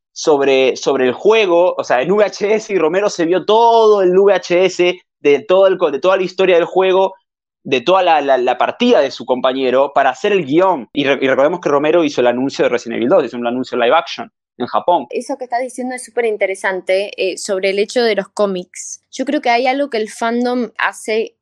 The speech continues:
Speaker 2: con la expansión hacia los cómics que siempre funciona. Y que esto para los fanáticos de varias entregas, como lo que es, por ejemplo, Hellraiser,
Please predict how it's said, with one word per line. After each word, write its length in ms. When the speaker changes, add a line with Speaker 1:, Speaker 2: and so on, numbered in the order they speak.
Speaker 2:
con 160
la 60
expansión 580
hacia 300
los 100
cómics 640
que 120
siempre 420
funciona. 760
Y 100
que 160
esto 300
para 240
los 120
fanáticos 460
de 80
varias 600
entregas, 880
como 200
lo 120
que 160
es, 140
por 140
ejemplo, 360
Hellraiser, 840